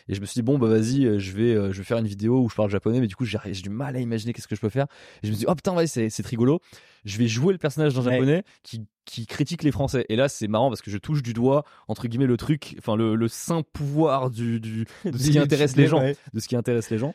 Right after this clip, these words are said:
Speaker 1: Et ce qui est trop bien, c'est quand je sors la vidéo, j'ai quelque chose comme, je sais pas, euh, dix-huit mille abonnés, peut-être un dix-neuf, je sais plus.
Speaker 2: Ouais.
Speaker 1: Je sors la vidéo, les gens savent que c'est un personnage, ma communauté sait que c'est un personnage, ils regardent, ils kiffent, un peu plus de retours que d'habitude,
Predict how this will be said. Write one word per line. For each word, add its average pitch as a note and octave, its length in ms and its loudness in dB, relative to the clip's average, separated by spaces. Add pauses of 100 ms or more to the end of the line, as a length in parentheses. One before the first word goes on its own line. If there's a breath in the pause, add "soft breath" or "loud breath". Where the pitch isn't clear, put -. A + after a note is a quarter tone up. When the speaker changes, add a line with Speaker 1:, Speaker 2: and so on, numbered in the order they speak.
Speaker 1:
Et A#2 80 0
ce - 80 -6
qui - 60 -4
est G#2+ 40 -4
trop C3+ 100 -2
bien, D3 80 0
c'est B2+ 80 -4
quand C3+ 100 -2
je - 80 -8
sors C3 100 2
la A2+ 100 2
vidéo, A#2 400 2 (260 soft breath)
j'ai - 100 -20
quelque A2 160 -8
chose C3 160 -2
comme, G2+ 160 0
je - 60 -6
sais G#2 80 -2
pas, G#2+ 300 2
euh, G2 260 -2
dix-huit G2+ 300 -4
mille G#2+ 120 0
abonnés, A2 480 2
peut-être - 240 -8
un G2 80 -6
dix-neuf, G#2 480 0
je - 60 -14
sais G#2 80 -2
plus. A#2+ 240 0 (320 loud breath)
Speaker 2:
Ouais. A#2+ 180 -8
Speaker 1:
Je A2 100 -4
sors B2+ 200 0
la A#2+ 80 2
vidéo, B2 480 4 (180)
les A#2+ 180 0
gens D3 180 2
savent D#3+ 360 -2
que A2+ 100 -6
c'est A#2+ 100 -4
un A2+ 60 -2
personnage, A#2 540 -2 (180)
ma G#2 200 -2
communauté A#2+ 360 0
sait F3 120 -2
que D#3 60 -4
c'est C#3 80 -2
un A#2 40 0
personnage, B2 560 -2
ils G#2 80 -2
regardent, A#2+ 380 2 (100)
ils G#2+ 100 -2
kiffent, - 340 -2 (220 soft breath)
un A#2 100 -4
peu D3 100 -2
plus E3+ 160 -2
de D#3 60 2
retours D3+ 280 2
que D#3+ 60 2
d'habitude, C#3 440 0